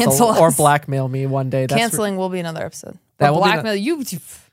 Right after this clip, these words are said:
Speaker 1: you've set yourself up to be blackmailed many, many times
Speaker 2: Yeah,
Speaker 1: already.
Speaker 2: there is, uh, there <laughs>
Speaker 1: There's plenty out there.
Speaker 2: there's, uh, it's a separate story for a different day, but
Speaker 1: Yeah.
Speaker 2: there are, there are many people I've tried making amends with so they don't, well, not so they blackmail me, but the, just so they don't, uh,
Speaker 1: Cancel you.
Speaker 2: they don't cancel me.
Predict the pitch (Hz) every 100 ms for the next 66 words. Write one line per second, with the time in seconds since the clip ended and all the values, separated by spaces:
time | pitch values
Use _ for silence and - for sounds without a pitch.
0 | _ 202 247 240 - 101 175 160 151 143
1 | 160 151 147 147 147 139 151 151 143 139
2 | - - - 190 143 131 170 196 185 160
3 | 156 156 151 151 170 143 - 196 - 202
4 | 170 156 320 - 147 254 - 262 320 254
5 | - 180 180 185 180 180 170 147 156 143
6 | 143 147 139 131 139 165 165 180 202 247
7 | 233 208 170 151 180 165 165 160 143 147
8 | 143 139 135 135 139 139 143 - _ _
9 | _ _ _ - 320 427 427 151 143 147
10 | 175 156 143 135 139 135 143 180 - -
11 | - 247 240 196 160 156 151 - 143 226
12 | 214 165 170 175 180 160 151 156 143 135
13 | 131 127